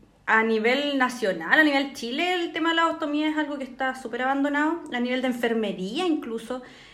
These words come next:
es un tema que mucha gente le rehuye porque, o sea, ¿a quién, en, en general, a quién le va a gustar trabajar con caca? Eh, caca, <laughs> el, las ostomías digestivas o de eliminación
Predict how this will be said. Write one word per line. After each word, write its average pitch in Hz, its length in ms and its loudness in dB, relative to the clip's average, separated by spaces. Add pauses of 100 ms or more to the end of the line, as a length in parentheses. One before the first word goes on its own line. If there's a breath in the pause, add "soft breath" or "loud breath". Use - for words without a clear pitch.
(100)
es 247 80 -4
un 247 160 -2
tema 277 260 2
que 262 200 0
mucha 277 340 0
gente 311 480 -2
le 285 100 2
rehuye 240 720 -2
porque, 240 800 -2 (260)
o 226 60 -12
sea, - 380 -2 (100)
¿a 208 120 -6
quién, 247 260 -2
en, 214 320 -4
en 220 160 -4
general, 233 440 2
a 226 100 0
quién 254 120 2
le 311 80 6
va 302 60 10
a 294 60 10
gustar 262 260 0
trabajar 254 300 2
con 208 180 -2
caca? - 360 -2 (300)
Eh, 208 200 -8
caca, 254 320 2
<laughs> - 680 0
el, 226 400 -2
las 214 100 2
ostomías 226 420 0
digestivas 240 580 -4
o 262 80 2
de 240 80 4
eliminación 220 540 -2